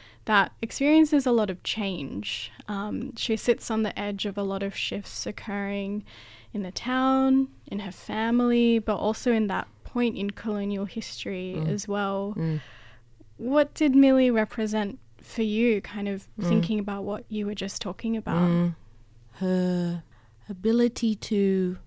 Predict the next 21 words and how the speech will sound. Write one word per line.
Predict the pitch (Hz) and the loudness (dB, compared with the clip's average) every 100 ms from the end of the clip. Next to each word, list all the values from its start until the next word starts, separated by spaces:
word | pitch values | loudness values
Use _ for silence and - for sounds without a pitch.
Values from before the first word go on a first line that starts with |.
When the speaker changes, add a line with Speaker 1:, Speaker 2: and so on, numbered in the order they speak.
| - - _ - - - _ - - - - - - - | -20 -20 _ -20 -20 -20 _ -20 -20 -20 -20 -20 -20 -6
Speaker 2:
get | 175 170 | 0 0
up | 165 - - - - - - - - - - - | 0 -4 -14 -20 -20 -20 -20 -20 -20 -20 -20 -10
again | 170 175 170 170 165 156 - | -2 2 4 4 2 0 -4
and | 165 165 | -2 -2
again | 151 160 156 147 147 - | 0 0 0 -2 -6 -10
and | 165 156 | -6 -4
again | 151 151 147 147 160 | -2 -2 -2 -6 -6
after | 165 - 170 | -6 -4 -4
all | 180 170 | -4 -2
these | 165 160 | -2 -4
kind | - 185 170 156 | -4 -2 0 -2
of | 151 - - - - - 190 | -6 -12 -20 -20 -20 -6 0
enforced, | 175 - 180 170 165 165 - - - - - - - - - | 0 0 0 2 2 0 -6 -10 -14 -20 -20 -20 -20 -16 -6
um, | 165 156 - - 165 - - - - - - - - - - | -4 -4 -8 -12 -14 -18 -20 -20 -20 -20 -20 -20 -20 -20 -14
disruptions | - - 175 175 - - 160 175 - - - _ - - 175 | -6 -2 0 0 -2 -2 0 -2 -8 -14 -18 _ -20 -16 -12
of | 165 | -4
which | 202 - | -2 -2
she | - 185 | -2 -2
has | 175 165 156 - - | 0 0 -2 -6 -6
little | 185 180 151 | -4 -2 -4
say. | - - 170 160 160 | -6 -4 -4 -4 -8